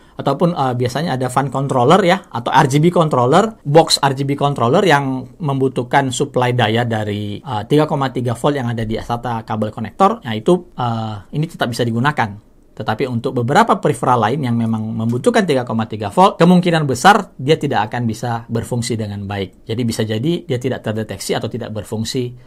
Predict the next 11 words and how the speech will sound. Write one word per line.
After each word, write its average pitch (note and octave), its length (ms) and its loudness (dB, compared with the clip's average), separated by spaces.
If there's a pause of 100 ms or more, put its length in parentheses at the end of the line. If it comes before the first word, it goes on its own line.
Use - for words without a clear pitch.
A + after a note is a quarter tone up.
sebagaimana G#2 720 -8
mestinya. G#2 560 -6 (560)
Oke, D#3 480 4
kita A3 160 2
sampai A3+ 320 8
pada C#3+ 560 8 (400)
kesimpulan F3+ 720 4 (160)
dengan F#3+ 400 8
harga, D#3 640 6 (640)
kemudian C#3 560 4
spesifikasi, D#3 1120 0